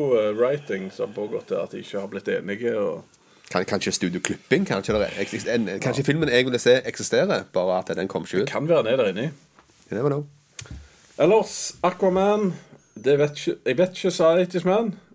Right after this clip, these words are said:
Speaker 1: mens jeg sier ungdommen liker han i hvert fall. Og det
Speaker 2: <laughs> Ja.
Speaker 1: ser det ut som det gjør.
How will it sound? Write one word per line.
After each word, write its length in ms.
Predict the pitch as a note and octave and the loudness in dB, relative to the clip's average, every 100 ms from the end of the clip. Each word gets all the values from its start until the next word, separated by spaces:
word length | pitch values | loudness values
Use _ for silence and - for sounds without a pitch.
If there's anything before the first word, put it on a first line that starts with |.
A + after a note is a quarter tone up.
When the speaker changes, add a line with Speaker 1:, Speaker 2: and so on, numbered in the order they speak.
| - | -6
Speaker 1:
mens 240 | B2+ C#3 | -4 0
jeg 160 | A#2+ C3+ | 0 2
sier 160 | G#2+ A2 | 2 0
ungdommen 380 | G#2 F2+ C3+ C3 | 0 -2 0 0
liker 240 | G2 A2 | 0 0
han 60 | A2+ | -2
i 60 | |
hvert 100 | G#2+ | -4
fall. 100 | A2 - _ - - - - - - A#4+ A4+ | -8 -14 _ -14 -10 -8 -8 -4 0 2 2
Og 60 | - | 4
det 400 | D3+ D3+ D3+ D3+ | 4 6 4 6
Speaker 2:
<laughs> 80 | |
Ja. 460 | C#3+ - A2+ - F#3+ - | 4 4 -4 -4 -4 -4
Speaker 1:
ser 200 | - C3+ | 0 2
det 100 | B2 | 0
ut 60 | C#3 | -2
som 100 | B2+ | 0
det 80 | |
gjør. 100 | B2 | 0